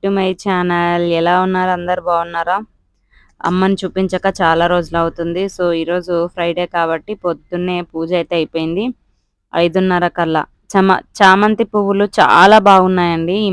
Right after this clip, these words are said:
మధ్యంగా చామంతి పువ్వుల సీజన్ కదా ఇది, ఎక్కువ చామంతి పువ్వులు వస్తున్నాయి. ఒక్కొక్క పువ్వు చాలా, ఎంత పెద్ద పెద్దగా ఉన్నాయంటే అసలు ఒక పువ్వు పెడితే చాలు, ఎంత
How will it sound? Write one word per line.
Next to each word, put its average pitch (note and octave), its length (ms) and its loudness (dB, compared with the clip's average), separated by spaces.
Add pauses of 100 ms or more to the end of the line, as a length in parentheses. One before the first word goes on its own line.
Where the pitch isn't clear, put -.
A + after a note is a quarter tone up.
మధ్యంగా E3+ 540 0 (680)
చామంతి G3 520 4
పువ్వుల F3+ 320 0
సీజన్ F3+ 420 -4
కదా E3+ 240 0
ఇది, F#3 160 -4 (100)
ఎక్కువ - 260 -2 (100)
చామంతి F3 400 0
పువ్వులు E3+ 240 0
వస్తున్నాయి. G3+ 420 -2
ఒక్కొక్క F3+ 340 -6
పువ్వు G3 300 -2
చాలా, F3 180 0 (520)
ఎంత G3 180 2 (100)
పెద్ద F3 180 2 (120)
పెద్దగా G#3+ 360 4
ఉన్నాయంటే G3+ 500 4 (120)
అసలు G3 280 0
ఒక G3 180 2
పువ్వు A#3 160 8
పెడితే A3 240 4 (140)
చాలు, F#3+ 280 6 (140)
ఎంత F#3 200 0